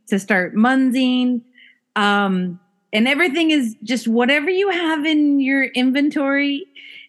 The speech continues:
If I, if it says any evolution, just anything. If it says a jewel, just anything is okay.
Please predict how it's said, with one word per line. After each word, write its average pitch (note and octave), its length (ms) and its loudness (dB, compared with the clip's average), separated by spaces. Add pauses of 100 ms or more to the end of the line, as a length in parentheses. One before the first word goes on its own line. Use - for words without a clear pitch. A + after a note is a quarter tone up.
(140)
If G#3 120 0
I, A#3+ 280 2
if A#3+ 160 0
it A#3 120 -4
says C4 360 -2 (220)
any C#4 680 0
evolution, C4+ 640 0
just G#3+ 240 -2
anything. F#3 440 -2 (460)
If G3+ 160 -6
it G3+ 160 -2
says G#3 180 2
a G3 80 4
jewel, D4+ 560 2
just A3+ 200 -2 (160)
anything A#3+ 480 0
is F3+ 200 -2
okay. F3+ 520 -2